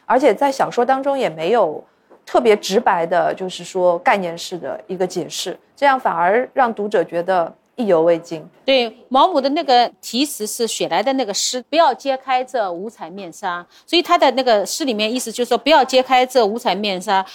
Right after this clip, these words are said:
Speaker 2: 芸芸众生都管它叫生活。和这个但丁的这个引文里面有，有，有一个关系的，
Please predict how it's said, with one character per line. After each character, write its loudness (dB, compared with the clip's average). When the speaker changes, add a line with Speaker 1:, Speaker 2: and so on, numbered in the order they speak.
Speaker 2:
芸 4
芸 4
众 0
生 -2
都 2
管 -2
它 -2
叫 0
生 -4
活。 -16
和 -4
这 -8
个 -8
但 -4
丁 -8
的 -2
这 -14
个 -6
引 -8
文 -8
里 -8
面 -6
有， 0
有， 0
有 2
一 0
个 2
关 2
系 -4
的， -2